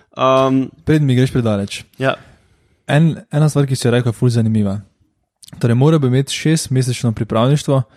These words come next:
Speaker 2: na koncu so tega skrajšali na štiri mesece.
Speaker 1: Ja.
Speaker 2: Kako ti je to uspelo?
Speaker 1: Ehm, ja, to mislim, da mi ni uspelo, da, da ni, ni bilo iz moje strani toliko, da bi jaz se nekaj pogajal, da bi mi to skrajšali, ampak, ehm,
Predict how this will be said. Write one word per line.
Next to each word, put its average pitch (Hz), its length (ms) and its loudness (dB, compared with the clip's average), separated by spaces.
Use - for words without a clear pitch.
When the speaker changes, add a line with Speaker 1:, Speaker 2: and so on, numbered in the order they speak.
Speaker 2:
na 123 60 -4
koncu 135 300 0
so 123 120 -6
tega 117 200 0
skrajšali 123 480 0
na 110 80 0
štiri 117 260 -2
mesece. - 400 -4
Speaker 1:
Ja. 123 180 -2
Speaker 2:
Kako 147 220 -2
ti 127 100 0
je 120 40 0
to 120 100 0
uspelo? 110 400 0
Speaker 1:
Ehm, 123 260 -2
ja, 139 280 2
to - 120 -4
mislim, 175 240 -2
da 151 80 0
mi 139 120 0
ni 170 140 -2
uspelo, 170 460 -4
da, 135 160 -4
da 139 260 -2
ni, 170 200 -4
ni 165 240 -6
bilo 156 340 0
iz 127 160 -10
moje 165 280 -4
strani 165 280 -10
toliko, 165 300 -10
da 135 80 -8
bi 131 160 -12
jaz 127 180 -8
se 143 80 -14
nekaj 135 200 -8
pogajal, 131 520 2
da 127 100 2
bi 123 80 0
mi 127 100 0
to 147 120 -4
skrajšali, 135 640 -2
ampak, 131 920 -2
ehm, 123 600 0